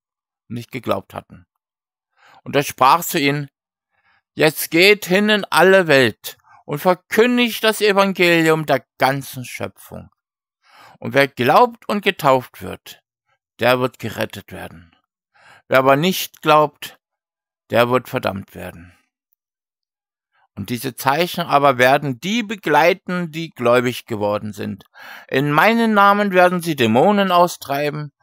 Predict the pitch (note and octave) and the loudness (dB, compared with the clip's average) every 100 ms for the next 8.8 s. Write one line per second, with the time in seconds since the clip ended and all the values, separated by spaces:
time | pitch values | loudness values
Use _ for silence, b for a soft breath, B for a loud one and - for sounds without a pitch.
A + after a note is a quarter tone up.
0 | b b _ A2+ A2 A#2+ B2 C3 G#2 A2+ | b b _ -4 2 4 2 -2 -4 0
1 | G#2 G2 - - A#2 D#3 F3 F3 D3+ C#3+ | 0 -2 -8 -6 -2 -2 -2 -6 -4 -2
2 | C#3 C#3+ C#3+ - b b b b - D#3+ | -2 -4 -12 -14 b b b b -4 2
3 | G3 G#3+ G#3 G3 F#3+ F#3 F#3 F3 D#3+ F3 | 4 4 2 4 4 4 0 -2 2 2
4 | F3+ - E3+ E3 D#3+ E3 D#3 _ _ _ | 2 0 -2 -2 -4 -8 -12 _ _ _
5 | b b b b b - A#2+ D#3 F3 E3 | b b b b b -8 0 0 0 0
6 | C#3 C#3+ - D3 E3 E3 D#3 - B2+ E3 | 0 0 0 -2 -2 -4 -6 -4 -4 -4
7 | - E3 C#3+ C3 C#3+ - A#2 B2+ B2+ A#2+ | -8 -8 -6 -6 -6 -8 -6 -4 -4 -6
8 | - - G2 F#2+ F2+ F2+ E2 | -8 -10 -8 -8 -10 -20 -20